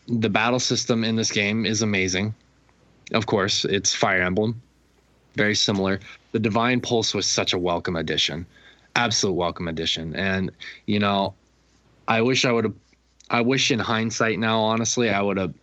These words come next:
used my tie and put the Divine Pulse as the other best mechanic of this year because, yeah, such a good mechanic. I just don't, I don't wanna give e-, literally everything to Fire Emblem.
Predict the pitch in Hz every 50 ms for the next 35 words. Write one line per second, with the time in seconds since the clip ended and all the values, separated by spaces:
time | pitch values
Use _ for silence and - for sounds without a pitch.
0 | - - - _ - 104 104 98 - 110 101 95 92 87 - 101 92 92 92 92
1 | 90 90 90 - - - - 98 85 92 82 87 87 87 90 82 - - 90 85
2 | - - 92 87 80 92 87 87 85 82 87 85 80 78 _ - 92 85 - -
3 | 90 82 - 90 87 85 85 82 - - - - 95 92 85 87 87 - - 92
4 | 85 82 78 85 85 - - 87 80 82 87 85 82 82 82 - - - - -
5 | - - - - - - - - 135 113 - 113 98 98 90 90 87 85 - -
6 | 82 78 78 76 - - - _ _ - - - - _ _ _ _ _ _ _
7 | _ _ _ _ _ _ _ _ - - - 104 92 98 - - 104 98 82 76
8 | - - - 101 98 92 87 85 92 90 90 85 87 85 - - 92 90 - -
9 | 101 95 95 90 90 85 82 82 78 82 85 80 82 82 - 85 85 82 80 -
10 | 85 85 82 80 80 80 80 78 85 85 76